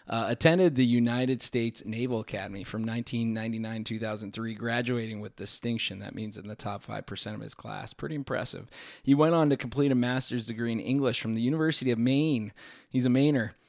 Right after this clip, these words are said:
Uh, from two thousand three to two thousand thirteen, he served as a naval officer in various capacities, including naval flight officer,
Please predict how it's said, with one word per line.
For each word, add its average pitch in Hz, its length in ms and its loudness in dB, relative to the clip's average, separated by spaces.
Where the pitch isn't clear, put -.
Uh, 127 380 0
from 147 320 4
two 190 180 4
thousand 160 420 6
three 147 220 2
to 139 100 2
two 139 200 2
thousand 131 340 4
thirteen, 131 520 2
he 123 200 2
served 127 500 2
as 113 140 0
a 104 100 -4
naval 120 480 0
officer 107 480 -2
in 104 60 -8
various 110 320 -4
capacities, 110 640 -4
including 120 920 4
naval 123 300 2
flight 120 440 -2
officer, 107 680 -4